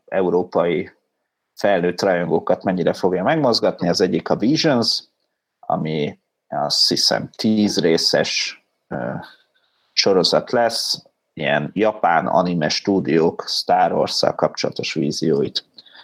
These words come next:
ismeretjük majd meg általa, és lesz egy, ö, A Droid Story című sorozat is, amiben egy új hőst, egy új droidot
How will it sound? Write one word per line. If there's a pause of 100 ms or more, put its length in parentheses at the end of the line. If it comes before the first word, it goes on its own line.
(180)
ismeretjük
majd
meg (300)
általa, (500)
és
lesz
egy,
ö, (560)
A
Droid
Story (640)
című (760)
sorozat
is,
amiben
egy
új (640)
hőst,
egy
új
droidot